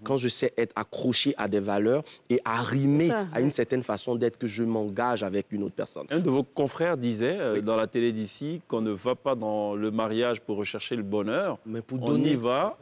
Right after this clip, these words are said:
Speaker 3: pour donner le bonheur. Parce que
Speaker 1: Exactement.
Speaker 3: D'accord.
Speaker 2: Tout à
Speaker 1: Donc,
Speaker 2: fait.
Speaker 1: en fait, il,
Speaker 2: Tout à
Speaker 1: il y a,
Speaker 2: fait.
Speaker 1: il y a, il faut, il faut vraiment qu'aujourd'hui, et ça, vraiment, ça fait partie des thèses que je développe dans mon, dans, dans mon accompagnement en tant que coach, je dis ceci,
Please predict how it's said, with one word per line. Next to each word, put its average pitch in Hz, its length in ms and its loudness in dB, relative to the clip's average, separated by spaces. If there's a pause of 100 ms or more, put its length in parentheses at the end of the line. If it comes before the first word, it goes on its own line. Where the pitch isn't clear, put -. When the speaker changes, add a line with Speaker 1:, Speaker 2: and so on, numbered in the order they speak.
Speaker 3:
pour 123 140 2
donner 135 200 2
le 131 80 0
bonheur. 120 260 2
Parce 123 140 -2
que - 60 4
Speaker 1:
Exactement. 196 340 -2
Speaker 3:
D'accord. - 280 -2
Speaker 2:
Tout 302 60 0
à 196 40 4
Speaker 1:
Donc, 170 120 2
Speaker 2:
fait. 180 120 0
Speaker 1:
en 165 80 0
fait, 233 220 -4 (140)
il, 151 120 -4
Speaker 2:
Tout - 100 -4
à - 40 0
Speaker 1:
il - 20 -8
y - 20 -10 (120)
a, - 20 4
Speaker 2:
fait. - 60 4
Speaker 1:
il 147 60 -4
y - 40 2
a, 151 100 -2
il 180 60 -2
faut, - 200 -8
il 185 60 -2
faut 269 160 -6
vraiment 160 380 0
qu'aujourd'hui, 135 800 -2
et 123 100 0
ça, - 260 -4
vraiment, 120 460 0 (160)
ça 113 160 -4
fait 131 120 0
partie 117 300 -6
des 104 140 0
thèses 123 240 0
que 123 100 -6
je 104 120 0
développe 104 500 0
dans 98 120 -2
mon, 95 280 -2
dans, 92 340 -2
dans 92 160 -4
mon 95 160 -2
accompagnement 98 520 -2
en - 20 0
tant 110 160 0
que 104 140 -4
coach, 214 440 -2 (220)
je 110 140 -4
dis 143 160 -2
ceci, 165 500 -2